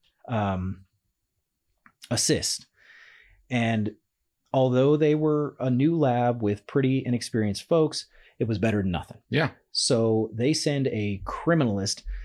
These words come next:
Speaker 1: trained in D N A collection, a woman who is the head of D N A operations at the Department of Public Safety, a woman by the name of Irma Rios. And <sighs> I'm showing my hand. She's a disaster.
Speaker 2: Irma?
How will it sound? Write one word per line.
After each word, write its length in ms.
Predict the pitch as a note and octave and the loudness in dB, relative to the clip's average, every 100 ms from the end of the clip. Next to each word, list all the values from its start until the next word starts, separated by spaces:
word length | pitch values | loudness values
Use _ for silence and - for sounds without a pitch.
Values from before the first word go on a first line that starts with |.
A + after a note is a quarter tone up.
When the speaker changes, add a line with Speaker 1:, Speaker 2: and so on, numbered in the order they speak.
| - - | -10 -6
Speaker 1:
trained 340 | - C3+ C3 | -2 0 0
in 80 | A2 | 0
D 160 | G#2+ A#2+ | 0 2
N 80 | |
A 100 | A#2+ | 2
collection, 680 | A2+ A2 G2+ - A2 G2+ G#2 - | 0 -2 -2 -4 -4 -4 -4 -8
a 260 | - F#2+ F2+ | -8 -6 -4
woman 320 | F2+ A2+ A#2+ | -2 0 0
who 260 | G2+ A#2 G#2+ | 0 -2 -2
is 200 | G2 G2+ | -2 -6
the 120 | F#2+ | -8
head 420 | - - B2 B2 - | -8 -2 0 0 -2
of 220 | G#2 F2 | -8 -8
D 180 | A2+ A2+ | -4 -2
N 100 | A2 | -2
A 280 | A2 G#2+ - _ | -2 -6 -8 _
operations 840 | G2+ G#2 F#2 G2 D3 - D#3 D3 - | -4 -4 -4 0 0 0 -2 -2 -4
at 160 | - C3 | -4 -2
the 80 | C3 | -2
Department 400 | B2+ C3+ C3 B2+ | -2 0 0 -2
of 60 | |
Public 240 | A#2+ B2 B2 | -2 -2 -2
Safety, 420 | C3 C3 C3+ B2 | -2 -2 0 -2
a 100 | - | -2
woman 300 | F#2+ A2+ B2 | -4 -2 0
by 120 | A2 | 0
the 80 | G2+ | -2
name 240 | G#2 A2 G2+ | -2 -2 -4
of 120 | E2+ | -6
Irma 300 | - A2 A2+ | -6 -4 -2
Rios. 640 | G2 F2+ F#2+ D#2+ - - - _ _ - _ _ - | -4 -6 -6 -8 -8 -10 -12 _ _ -20 _ _ -8
And 500 | G#2+ G#2 G2+ F#2+ G#2 - _ _ _ _ _ _ _ _ - | -4 -2 -4 -4 -6 -12 _ _ _ _ _ _ _ _ -8
<sighs> 1300 | - - - - - - - - - - - - - | -6 -8 -10 -14 -18 -20 -20 -20 -20 -20 -20 -14 -8
I'm 80 | |
showing 200 | A#2 E3 | -2 0
my 100 | B2 | 2
hand. 340 | A2+ C3+ A2+ G2 | 2 0 0 -2
She's 300 | - D3 C#3 | -2 -2 -2
a 60 | |
disaster. 840 | F2 F2 - D#2+ D2 - - - - _ | -4 -6 -6 -6 -4 -6 -6 -16 -20 _
Speaker 2:
Irma? 420 | - A#2 A#2+ C3 | -4 0 2 0